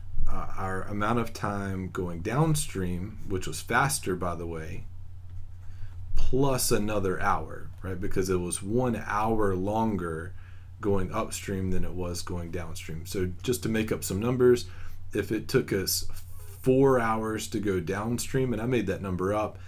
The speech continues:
then plus one, that means it would have, that would have been equal to five hours going upstream. Okay, four hours downstream, five hours upstream, or, you know, something like that. So great, we have a rational equation right here.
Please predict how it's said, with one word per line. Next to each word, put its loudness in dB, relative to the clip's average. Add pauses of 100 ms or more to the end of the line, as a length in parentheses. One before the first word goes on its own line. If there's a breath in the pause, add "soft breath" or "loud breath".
(200 loud breath)
then -2
plus -2
one, 2
that 0
means -2
it 0
would 0
have, -2 (240)
that -4
would -2
have -2
been -2
equal -4
to -8
five -2
hours -4
going -4
upstream. -8 (500)
Okay, -8 (220 loud breath)
four 2
hours 0
downstream, -2
five -6
hours -8
upstream, -8
or, -8 (400 loud breath)
you -8
know, -10 (200)
something -6
like -10
that. -8
So 0 (400 loud breath)
great, 10 (180)
we 2
have -2
a -2 (100)
rational 0
equation 0
right -2
here. 0